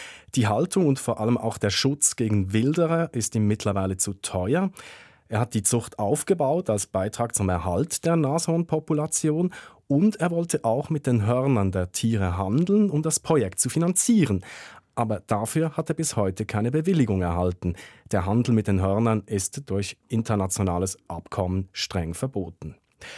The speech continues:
Darum hat der Geschäftsmann die Tiere versteigern wollen, was nicht geklappt hat. Niemand wollte zehn Millionen Dollar bieten, doch nun übernehmen eben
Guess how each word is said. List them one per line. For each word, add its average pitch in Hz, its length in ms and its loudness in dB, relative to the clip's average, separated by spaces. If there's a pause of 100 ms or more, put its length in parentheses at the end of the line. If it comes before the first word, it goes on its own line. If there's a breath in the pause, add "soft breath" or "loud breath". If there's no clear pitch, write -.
(360 loud breath)
Darum 147 340 0
hat 139 140 0
der 143 80 2
Geschäftsmann 120 440 0
die 107 120 -2
Tiere 107 280 0
versteigern 160 800 0
wollen, 214 360 2
was 113 160 0
nicht 151 360 2
geklappt 190 540 -4
hat. 170 160 0 (220 loud breath)
Niemand 160 400 4
wollte 139 380 0
zehn 139 280 4
Millionen 120 480 4
Dollar 147 360 0
bieten, 151 440 -2 (260 loud breath)
doch - 160 -4
nun 135 360 4 (160)
übernehmen 98 500 2
eben 95 320 0